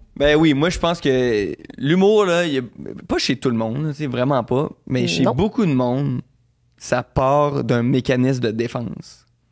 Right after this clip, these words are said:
Speaker 1: Ça part de tourner des situations qui pourraient se revirer contre toi en joke. C'est de rire des situations, c'est de transformer des situations pour les rendre comiques. Puis, tu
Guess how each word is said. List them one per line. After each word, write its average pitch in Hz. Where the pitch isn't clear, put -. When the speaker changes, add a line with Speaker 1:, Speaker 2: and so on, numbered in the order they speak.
Speaker 1:
Ça -
part 165
de 135
tourner 170
des 131
situations 139
qui -
pourraient 127
se 135
revirer 123
contre 135
toi 147
en 147
joke. 139
C'est -
de 127
rire 151
des 131
situations, 123
c'est 143
de 123
transformer 185
des 147
situations 135
pour 156
les 143
rendre 131
comiques. 135
Puis, -
tu -